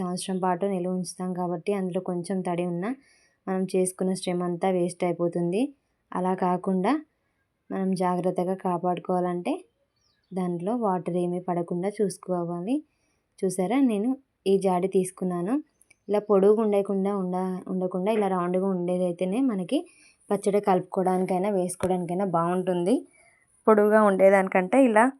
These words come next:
రౌండ్గా ఉండేది తీసుకుంటే మనకి వేసుకోవడానికైనా కలుపుకోవడానికైనా చాలా చాలా బాగుంటుంది. చూసారా,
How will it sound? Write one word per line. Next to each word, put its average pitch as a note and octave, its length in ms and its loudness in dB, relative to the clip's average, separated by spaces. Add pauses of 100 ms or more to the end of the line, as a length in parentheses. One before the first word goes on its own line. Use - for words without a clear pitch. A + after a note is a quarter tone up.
(460)
రౌండ్గా G#3 500 4 (100)
ఉండేది F#3+ 380 0 (260)
తీసుకుంటే F#3 480 -4 (120)
మనకి F#3 300 -4 (440)
వేసుకోవడానికైనా F3+ 920 -4 (360)
కలుపుకోవడానికైనా F3 840 -2
చాలా F3 380 0
చాలా F3+ 260 2
బాగుంటుంది. F3 500 0 (680)
చూసారా, F#3+ 440 0